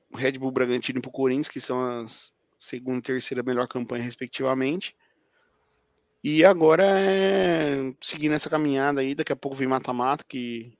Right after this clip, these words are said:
que já complica mais. Mas acho que dá pra sonhar aí com o título paulista. Palmeiras é mais uma vez o, o favorito pra ser campeão aí. Vamos ver quais são os adversários que vão vir pela frente.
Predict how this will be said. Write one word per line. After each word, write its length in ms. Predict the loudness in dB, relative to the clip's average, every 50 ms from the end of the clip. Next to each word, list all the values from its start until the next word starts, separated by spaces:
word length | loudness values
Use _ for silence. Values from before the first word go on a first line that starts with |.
| _ _ _
que 120 | -14 -10 -8
já 140 | -6 -6 -6
complica 480 | -6 -8 -10 -8 -8 -10 -8 -6 -6
mais. 480 | -4 -4 -4 -4 -4 -6 -8 -10 -16 _ _ _ _ _ _ _ _ _ _ _ _
Mas 160 | -8 -2 0 2
acho 180 | 2 2 0
que 300 | -4 -6 -6 -4 -4 -2
dá 160 | 0 0 0
pra 100 | 0 0
sonhar 380 | -2 0 2 2 2 2 2 2
aí 260 | 2 0 0 -2 -4
com 160 | -4 -4 -4
o 60 | -4 -4
título 280 | -6 -8 -6 -6 -6
paulista. 460 | -2 -2 0 0 0 -2 -4 -8 -6 -4
Palmeiras 460 | -2 -2 0 0 0 0 -2 -2 -2
é 140 | -2 -2 -2
mais 320 | -2 -4 -4 -4 -4 -4
uma 180 | -2 -2 -2 -2
vez 240 | -2 -2 -4 -4 -4
o, 340 | -6 -6 -8 -8 -10 -10 -12
o 60 | -14
favorito 640 | -10 -6 -6 -4 -4 -2 -2 -2 -2 -4 -6 -8 -10
pra 120 | -10 -8
ser 140 | -8 -8 -8
campeão 580 | -8 -8 -8 -8 -6 -4 -4 -2 -2 -2 -2 0
aí. 320 | -2 -2 -2 -4 -6 -8 -10 -16 _ _ _ _ _ -20 -20 _ _ _ _ _ _ _ -6
Vamos 300 | -4 -2 0 0 0 0
ver 220 | 0 0 0 -2 _ _ _ _ _
quais 260 | 2 6 6 6 6
são 160 | 4 2 2
os 100 | 2 2
adversários 640 | 0 -2 -2 0 0 2 2 2 2 2 2 0 0
que 100 | -4 -6
vão 200 | -4 -4 -2 -2
vir 160 | -2 -4 -2
pela 180 | -2 -2 -2 -2
frente. 640 | -4 -6 -6 -4 -2 -2 -2 -4 -4 -8 -10 -12